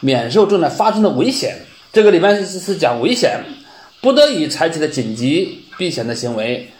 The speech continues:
啊，如果造成损害，也不负刑事责任。举个例子说，我们一个人呢，在野外，这个如果是遇到了野兽的袭击，这个时候呢，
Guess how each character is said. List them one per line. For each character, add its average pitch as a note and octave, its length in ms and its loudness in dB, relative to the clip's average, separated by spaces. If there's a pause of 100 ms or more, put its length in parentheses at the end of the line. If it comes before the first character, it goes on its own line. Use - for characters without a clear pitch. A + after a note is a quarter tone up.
(140)
啊， G#2+ 160 -2
如 A#2 100 -2
果 C3+ 100 0
造 C#3+ 160 4
成 C#3 140 0
损 A2+ 180 -4
害， C#3 220 0
也 G#2+ 200 -4
不 E3 360 -2 (100)
负 C3 300 -6 (120)
刑 A#2+ 200 -8
事 A#2+ 80 -6
责 G#2+ 140 -2
任。 B2+ 160 -2 (420)
举 D#3+ 80 0
个 D#3+ 80 0
例 G3+ 120 0
子 D#3+ 120 -2
说， F#3+ 460 4
我 B2+ 140 -2
们 C3 120 0
一 D#3+ 80 0
个 E3+ 100 4
人 B2+ 160 2
呢， D3+ 260 -2 (180)
在 B2 100 0
野 A#2 160 0
外， - 440 0
这 G#2+ 80 -8
个 A2 60 -4
如 A#2+ 140 0
果 C3+ 140 0
是 C3+ 260 -2 (280)
遇 F3+ 140 0
到 E3 140 4
了 C#3+ 100 0
野 B2 220 -2
兽 G#3+ 160 0
的 D#3 120 2
袭 F#3 220 -6
击， A#3 360 -4 (420)
这 G3 100 0
个 E3 100 0
时 D3+ 120 -4
候 E3 120 -2
呢， D#3+ 220 -2